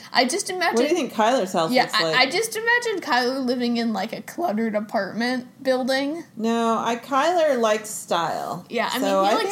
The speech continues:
Speaker 2: think
Speaker 1: style.
Speaker 2: his, his mother has probably decorated his house or wherever he lives.
Speaker 1: Yeah.
Speaker 2: And he probably has, like, a massive closet.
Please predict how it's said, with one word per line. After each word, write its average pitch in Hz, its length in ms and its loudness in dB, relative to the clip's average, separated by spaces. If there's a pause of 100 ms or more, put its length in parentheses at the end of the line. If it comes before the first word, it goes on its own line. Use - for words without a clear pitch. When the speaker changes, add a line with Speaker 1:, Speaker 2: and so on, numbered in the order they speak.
(120)
Speaker 2:
think 339 160 2
Speaker 1:
style. 208 240 -6
Speaker 2:
his, 226 100 -6
his 285 160 -4
mother 233 440 2
has 190 160 -4
probably 180 400 2
decorated 165 600 -2
his 160 300 -6
house 147 540 -4
or - 120 -8
wherever 156 380 -2
he 147 100 -6
lives. 151 600 -4
Speaker 1:
Yeah. 214 320 -4 (160)
Speaker 2:
And 190 80 -4
he 196 60 -2
probably 208 280 0
has, 175 160 0
like, 170 140 -4
a 151 40 -4
massive 151 600 -6
closet. - 420 -10